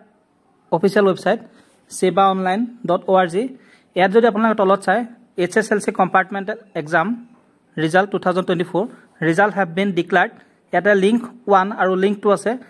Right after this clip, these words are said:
ইয়াতে যিকোনো এটা লিংকত চুই দিলে আপোনালোকে, লিংকত চুই দিলে এইটো পেজ খোল খাব। ইয়াত আপোনালোকে ছিলেক্ট কৰিব লাগিব চি টুৱেণ্টি ফ'ৰ। তাৰপিছত ৰোল নাম্বাৰটো ছিলেক্ট কৰিব লাগিব। ৰোল নাম্বাৰ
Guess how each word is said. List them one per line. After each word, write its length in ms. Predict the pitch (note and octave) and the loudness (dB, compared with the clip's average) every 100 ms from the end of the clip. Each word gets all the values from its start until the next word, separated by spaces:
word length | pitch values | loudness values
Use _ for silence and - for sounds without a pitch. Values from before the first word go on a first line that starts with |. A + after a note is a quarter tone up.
| _ - | _ -6
ইয়াতে 220 | F3+ G#3+ | -2 0
যিকোনো 260 | F#3 G#3+ A3 | 0 2 2
এটা 100 | A3 | 2
লিংকত 360 | G#3 G3+ A3 A3 | 0 -2 -4 -4
চুই 120 | G#3 | 0
দিলে 180 | F#3+ G#3+ | 2 2
আপোনালোকে, 560 | C4 G3 F#3 F#3 F#3+ F#3+ - _ _ _ - - _ _ _ _ _ _ _ - | -2 -4 -2 -2 -2 -4 -18 _ _ _ -20 -20 _ _ _ _ _ _ _ -4
লিংকত 320 | F3+ F#3 A3+ | 0 2 2
চুই 100 | A3 | 2
দিলে 120 | G#3+ | 2
এইটো 200 | G#3+ G#3+ G#3 - | 2 2 0 0
পেজ 180 | G3+ | 0
খোল 140 | - A3 | 2 0
খাব। 300 | G3 E3+ C4 - _ _ _ - | 0 -2 -4 -8 _ _ _ -2
ইয়াত 140 | F#3 | 2
আপোনালোকে 500 | G3 G#3 G#3 G3+ G#3+ A3 - _ _ _ _ _ - | 2 0 -2 0 0 -2 -14 _ _ _ _ _ -8
ছিলেক্ট 300 | - G3 G#3 | -2 0 2
কৰিব 160 | G#3 | 2
লাগিব 160 | G3+ G3+ | 2 0
চি 180 | G3+ A3 | -2 0
টুৱেণ্টি 240 | G#3 F#3+ | 2 0
ফ'ৰ। 220 | F#3+ G3+ B3+ - - _ _ | 0 -2 -4 -10 -20 _ _
তাৰপিছত 240 | F3+ F#3 A3+ | -2 -2 -2
ৰোল 220 | G3+ G3+ | -2 0
নাম্বাৰটো 340 | G#3+ G#3 G#3+ | 0 0 0
ছিলেক্ট 220 | G#3 G3+ G#3 | 0 -2 0
কৰিব 140 | G3+ | 2
লাগিব। 220 | G3 F#3 A#3+ C4 - _ - | 2 2 -2 -6 -14 _ -4
ৰোল 140 | F3 F#3+ | 0 2
নাম্বাৰ 360 | G3+ G#3 G#3+ | 2 2 0